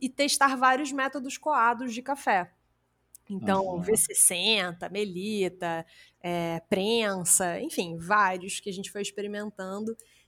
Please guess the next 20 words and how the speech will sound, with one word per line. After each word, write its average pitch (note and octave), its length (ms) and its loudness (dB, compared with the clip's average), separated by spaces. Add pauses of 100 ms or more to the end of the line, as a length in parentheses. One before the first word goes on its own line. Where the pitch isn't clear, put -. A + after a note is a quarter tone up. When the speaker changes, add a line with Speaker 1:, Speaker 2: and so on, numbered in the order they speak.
(160)
Speaker 1:
E A#3 120 2
ali C4 320 0
foi C4 200 0
um B3+ 40 2
momento A#3+ 480 -2
que - 140 -4
ele A3 240 -2
acabou G#3+ 800 -2
com, G3+ 360 -12
com G#3 280 -10
o G3+ 60 -8
pilão F#3+ 440 -10
pra F#3 200 -12
mim. B2 100 -4
Speaker 2:
<laughs> - 1900 6 (580)
Speaker 1:
Não B3 360 2
consegui C#4+ 760 6
mais, A3+ 400 6 (360)
eu A3 100 12
não A3 100 -2